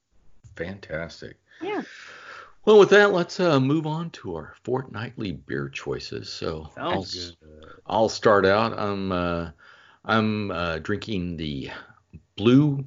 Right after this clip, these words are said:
Speaker 1: Bridge Hoppy Amber from, uh, Galveston Island Brewery.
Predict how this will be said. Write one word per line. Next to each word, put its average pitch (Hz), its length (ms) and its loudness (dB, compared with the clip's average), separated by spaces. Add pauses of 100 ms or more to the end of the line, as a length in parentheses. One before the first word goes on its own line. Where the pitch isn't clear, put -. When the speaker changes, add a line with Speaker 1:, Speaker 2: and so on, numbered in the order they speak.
Speaker 1:
Bridge 117 460 0
Hoppy - 520 -6
Amber 92 380 -4
from, 76 360 -6
uh, 73 200 -4
Galveston 78 680 -2
Island 76 460 -4
Brewery. 98 460 2